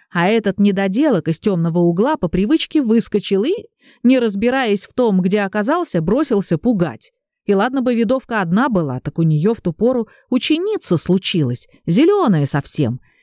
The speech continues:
Испугалась мышки-нарушки, яйцо и разбила». «Что ж она, дура, трусиху себе в ученицы выбрала?» — вызверился мышь, отшвырнув сыр в сторону.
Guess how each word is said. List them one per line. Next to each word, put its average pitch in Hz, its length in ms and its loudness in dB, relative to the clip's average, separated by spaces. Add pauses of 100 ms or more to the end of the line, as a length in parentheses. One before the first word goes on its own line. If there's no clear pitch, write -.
(140)
Испугалась 180 760 0
мышки-нарушки, 202 880 0 (140)
яйцо 170 480 0
и 285 180 -2
разбила». 147 640 0 (840)
«Что - 280 -6
ж - 100 -4
она, 262 240 2
дура, 208 380 0
трусиху 240 580 -2
себе 180 260 0
в 160 40 -2
ученицы 220 520 0
выбрала?» — 165 520 -2 (320)
вызверился 175 680 0
мышь, 359 280 0 (180)
отшвырнув 226 640 -2
сыр 226 260 -2
в - 60 -18
сторону. 143 560 -2